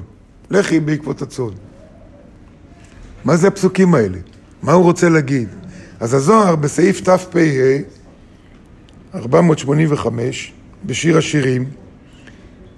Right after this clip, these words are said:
מסביר לנו. בואו ראה, מה כתוב בשיר השירים? הגידה לי שאהבה נפשי, הגידה לי.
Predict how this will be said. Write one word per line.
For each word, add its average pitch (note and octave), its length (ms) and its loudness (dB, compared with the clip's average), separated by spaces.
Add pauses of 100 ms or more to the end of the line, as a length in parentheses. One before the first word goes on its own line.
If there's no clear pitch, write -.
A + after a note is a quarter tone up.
מסביר D#3+ 400 4
לנו. A#2+ 300 0 (1300)
בואו G3 320 6
ראה, D3+ 300 6 (100)
מה C#4+ 180 2
כתוב F#3 560 0 (680)
בשיר E3 300 -2
השירים? D3 480 -2 (960)
הגידה F#3 460 4
לי F3+ 180 4
שאהבה D#3+ 400 2
נפשי, C#3 360 -2
הגידה F#3+ 400 2
לי. B2 220 -2